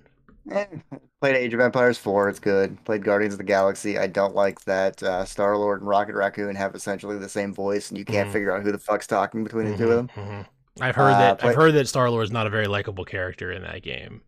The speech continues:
Speaker 1: Didn't get too deep into it because
Speaker 2: Yeah.
Speaker 1: for some reason, like, I pl-, I have all these new games and I'm playing Mercenary Sagas on the Switch,
Speaker 2: Mm. That's
Speaker 1: which
Speaker 2: a very,
Speaker 1: is a
Speaker 2: that's a very
Speaker 1: three D S port to a Switch game.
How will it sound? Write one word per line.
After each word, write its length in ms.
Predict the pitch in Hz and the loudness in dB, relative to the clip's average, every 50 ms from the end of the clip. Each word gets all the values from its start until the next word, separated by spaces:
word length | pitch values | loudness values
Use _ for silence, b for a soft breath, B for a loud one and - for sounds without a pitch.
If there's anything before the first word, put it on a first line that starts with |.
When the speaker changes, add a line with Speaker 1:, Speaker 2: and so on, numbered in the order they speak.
| _ _ _ _ _ | _ _ _ _ _
Speaker 1:
Didn't 200 | - 127 117 123 | -4 -4 0 0
get 120 | 120 123 - | 0 0 2
too 140 | - 120 | 0 0
deep 240 | 104 104 107 104 - 104 | 2 2 2 2 0 -2
into 200 | 95 95 98 98 | -4 -2 -2 -4
it 100 | 87 - | -4 -4
because 300 | 117 - 117 110 98 90 | -2 2 2 2 2 0
Speaker 2:
Yeah. 40 | 82 | -2
Speaker 1:
for 80 | 120 | -2
some 200 | 113 - 139 135 | 0 0 2 2
reason, 260 | 131 127 120 110 104 107 | 4 4 2 2 2 2
like, 120 | 104 101 | 2 4
I 80 | 104 104 | 4 2
pl-, 160 | - 127 - | 2 2 0
I 80 | - | 2
have 160 | 113 117 113 110 | 2 2 4 4
all 160 | 110 110 110 | 4 4 4
these 180 | 110 110 101 | 2 -2 -4
new 140 | 101 107 104 | -4 -4 -4
games 420 | 98 101 98 98 101 104 107 107 104 | -2 -2 -2 0 0 -2 -2 -6 -6
and 80 | 107 104 | -6 -6
I'm 120 | 98 98 | -6 -2
playing 260 | - 101 98 98 95 | 0 0 0 0 0
Mercenary 480 | 95 92 92 95 - 98 95 90 92 95 | 0 -2 -2 -2 -2 -4 -4 -4 -4 -4
Sagas 400 | - 104 98 90 95 101 101 104 | -2 -2 -2 -2 -2 -4 -8 -12
on 60 | 104 | -12
the 60 | - - | -12 -10
Switch, 420 | - - 58 - 110 - - - _ _ _ - | -6 -6 -4 -4 -6 -8 -12 -18 _ _ _ -16
Speaker 2:
Mm. 240 | - 95 92 90 - _ _ _ _ _ _ _ _ - | -14 -14 -14 -14 -16 _ _ _ _ _ _ _ _ -6
That's 240 | 101 101 101 - - | -6 -6 -2 0 0
Speaker 1:
which 120 | 117 107 | 2 4
Speaker 2:
a 20 | 107 | 4
very, 120 | 104 107 | 4 4
Speaker 1:
is 60 | 101 107 | 4 6
a 180 | 110 104 104 104 | 4 6 6 4
Speaker 2:
that's 120 | 107 - | 2 2
a 20 | |
very 180 | 120 113 123 135 | 0 2 2 4
Speaker 1:
three 80 | 135 120 | 4 4
D 180 | 131 123 120 | 4 6 6
S 180 | 117 113 - - - | 6 4 4 0 -4
port 520 | - - 123 - - - 101 - - - - _ | -4 -2 -2 -2 -4 -8 -12 -12 -12 -16 -16 _
to 380 | - - - 139 131 127 123 123 | -12 -6 -2 0 0 2 2 2
a 160 | 117 110 110 | 4 4 2
Switch 400 | 110 - - 123 117 107 - - | 2 0 -2 -4 -4 -4 -4 -4
game. 420 | - 110 107 101 98 98 107 120 | -2 -2 -2 -2 -4 -6 -10 -12